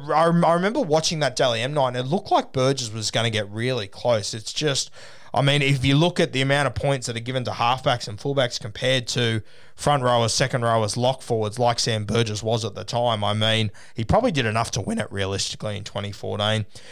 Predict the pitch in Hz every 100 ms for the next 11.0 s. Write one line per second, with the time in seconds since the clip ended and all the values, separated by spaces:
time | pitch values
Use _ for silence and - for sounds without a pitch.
0 | - 151 - 196 190 170 170 151 127 160
1 | 147 - 180 - 160 143 127 147 123 127
2 | 123 - 180 175 165 139 139 147 139 120
3 | 113 135 120 131 135 147 143 135 - -
4 | - 139 156 147 139 120 110 120 - -
5 | 143 127 - - 127 110 120 143 151 147
6 | 147 156 - 135 139 127 123 127 131 131
7 | 123 120 120 117 110 104 123 120 117 113
8 | 113 110 113 123 107 117 85 110 104 107
9 | 104 - 110 107 - 123 101 - 110 104
10 | 101 117 117 139 135 131 120 113 117 120